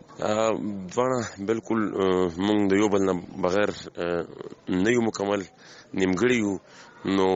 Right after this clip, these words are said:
بالکل، آه، پښتون ژغورنې غورځنګ خو د الیکشن کمپاین په دوران کې هم چې کله ضرورت پېښ شو، آه، جلسه وه زموږ،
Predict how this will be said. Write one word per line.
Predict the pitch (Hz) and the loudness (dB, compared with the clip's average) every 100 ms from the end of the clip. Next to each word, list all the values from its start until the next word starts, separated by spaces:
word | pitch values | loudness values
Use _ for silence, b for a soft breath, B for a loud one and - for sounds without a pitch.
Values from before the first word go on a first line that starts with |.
| 90 | 2
بالکل، | 127 139 139 | 0 2 0
آه، | 107 - - 95 95 - 90 | 0 -2 0 2 0 -2 -2
پښتون | 104 95 113 | -2 0 0
ژغورنې | 104 107 113 104 | 2 2 2 2
غورځنګ | 101 110 110 | 2 2 0
خو | 104 | 0
د | 98 | 2
الیکشن | 101 110 113 101 | 2 0 -2 -2
کمپاین | 92 120 131 120 | -2 0 0 0
په | 101 | 0
دوران | 107 143 | 2 0
کې | 131 | -2
هم | 131 | -4
چې | 110 - | -4 -2
کله | 107 98 | -2 0
ضرورت | 98 107 - | 0 -2 0
پېښ | 110 - | -2 0
شو، | 101 | -4
آه، | - - - - - 95 92 90 92 95 92 87 | -4 -12 -16 -18 -8 -2 2 2 2 2 2 0
جلسه | 90 110 | 0 2
وه | 107 98 | 2 2
زموږ، | 101 | 0